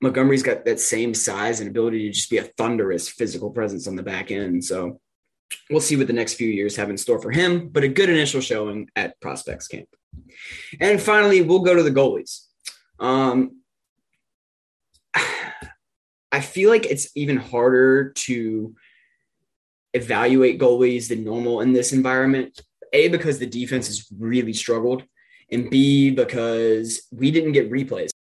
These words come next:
You know, the camera angle wasn't great to begin with. And there was a couple times where I started to, like, write out tweets and I was like, "You kinda wanna save there." And then I'm like,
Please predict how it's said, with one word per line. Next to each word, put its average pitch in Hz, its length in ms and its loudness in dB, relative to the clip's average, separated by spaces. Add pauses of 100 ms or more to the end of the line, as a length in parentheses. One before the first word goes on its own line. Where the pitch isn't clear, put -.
(140)
You 113 140 -2
know, 107 300 0
the 123 100 -2
camera 143 360 0
angle 131 180 2
wasn't 123 240 -2
great 120 180 2
to - 80 -10
begin 123 360 -2
with. 104 300 -4 (540)
And 123 180 -6
there 127 60 -2
was 131 120 -4
a 127 40 -8
couple 175 240 0
times 135 240 -2
where 123 80 0
I 110 40 -2
started 123 300 -2
to, 104 60 -4
like, 104 100 -10
write 117 180 -2
out 113 160 -4
tweets 127 260 -4
and 110 80 -8
I 110 60 -6
was 110 140 -6
like, 101 140 -8 (100)
"You 175 300 0
kinda 180 260 0
wanna 147 200 2
save 139 320 2
there." 113 200 4
And 131 100 2
then 139 80 -2
I'm 147 120 -2
like, 135 260 -4